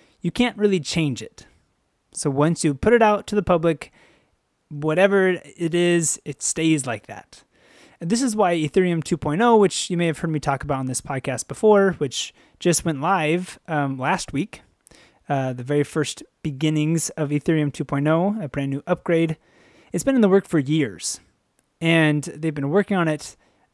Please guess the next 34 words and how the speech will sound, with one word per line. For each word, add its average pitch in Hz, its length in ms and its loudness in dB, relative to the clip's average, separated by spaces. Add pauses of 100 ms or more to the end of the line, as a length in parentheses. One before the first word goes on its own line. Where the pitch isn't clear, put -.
um, 127 580 -6 (260)
I - 40 -20
think, 262 260 -6
I - 40 -12
think 285 260 -2
basically 202 300 -2
since 208 220 -2
two 196 100 0
thousand 170 180 2
fifteen 175 520 -2
when 151 140 -2
they 135 300 -4 (460)
launched 139 280 -10
Ethereum. 135 560 -4 (720)
But 190 320 -6
it's 180 200 -8
all 208 120 2
because 202 320 0
the 165 100 -4
code 240 280 0
has - 300 -4
to 165 80 -4
be 175 380 0 (120)
perfect. - 640 -2
It 160 100 -2
goes 175 280 2
through 147 300 2
a 139 120 -10
ton 220 320 0
of 160 160 -2
auditing, 170 680 2 (500)
and 131 420 -4
they, 135 160 -8
they, 147 320 -4